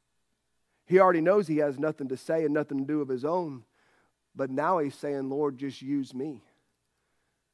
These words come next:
I'll make myself available. You gotta do the work. You gotta do the fixing. You gotta, you gotta make it possible. But Lord, I'll make myself available." The plight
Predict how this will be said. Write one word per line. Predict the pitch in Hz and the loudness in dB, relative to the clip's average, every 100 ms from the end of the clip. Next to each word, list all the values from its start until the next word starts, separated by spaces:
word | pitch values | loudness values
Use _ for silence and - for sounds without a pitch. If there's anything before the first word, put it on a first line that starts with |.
| _ _ _ _ _ _ _ _ - | _ _ _ _ _ _ _ _ -6
I'll | 123 | -2
make | 147 - | -2 -4
myself | 135 139 | -8 -8
available. | 139 143 151 120 123 | -2 2 2 0 -4
You | 135 | -4
gotta | 175 160 | 0 2
do | 156 | 4
the | 143 | 2
work. | 143 196 151 | 4 4 2
You | 160 | 2
gotta | 165 | 2
do | 147 | 2
the | 143 | -2
fixing. | 160 196 151 135 | 0 -2 -2 -4
You | 180 | 0
gotta, | 175 156 | 0 0
you | 175 | 2
gotta | 220 175 | 2 4
make | 180 | 0
it | - | 0
possible. | 208 214 - 143 | 2 2 0 -8
But | 117 | -6
Lord, | 143 175 147 | -2 -2 0
I'll | 170 | 0
make | 165 | -2
myself | 135 127 120 | -10 -14 -14
available." | 117 139 110 104 95 _ _ _ _ _ _ _ _ _ _ _ _ _ _ _ _ _ _ _ _ _ _ _ _ _ _ _ _ _ _ _ _ _ _ _ _ _ _ _ _ _ _ _ | -10 -8 -10 -14 -20 _ _ _ _ _ _ _ _ _ _ _ _ _ _ _ _ _ _ _ _ _ _ _ _ _ _ _ _ _ _ _ _ _ _ _ _ _ _ _ _ _ _ _
The | - | -20
plight | - 139 143 151 | -6 -2 -2 -4